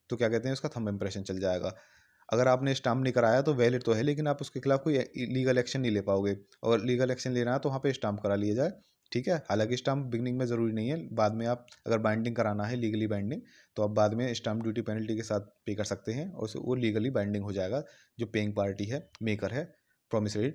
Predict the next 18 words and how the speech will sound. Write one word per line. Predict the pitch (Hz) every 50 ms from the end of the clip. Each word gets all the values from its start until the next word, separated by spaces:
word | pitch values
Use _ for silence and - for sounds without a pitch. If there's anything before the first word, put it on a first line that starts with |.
| - _ -
नोट | 107 98 95 98
का, | - - 82 85 - _ _ _ _ _ _ - -
ठीक | 131 139 180
है। | 202 156 - _ _ _ _ -
अगर | - 104 107 101 - - - _ _ _ _ -
ये | 113 110 104 98 - - _ _ _ - - - 123
बैंकिंग | 120 113 107 107 117 113
लॉ | 110 107 104
की | 104 117
पूरी | 104 110 110 104 104 95
आपको | 85 107 104 - - 107
पीडीएफ़ | 104 113 110 104 107 104 104 104 - 107
वगैरह, | 104 104 101 107 104 - _ _ _ _ - -
अगर | 104 107 95
आप | 90 98 104
इसमें | 104 101 - - 107 98
इंटरेस्ट | 92 107 107 104 101 101 - -
लेने, | 107 107 107 104 101 101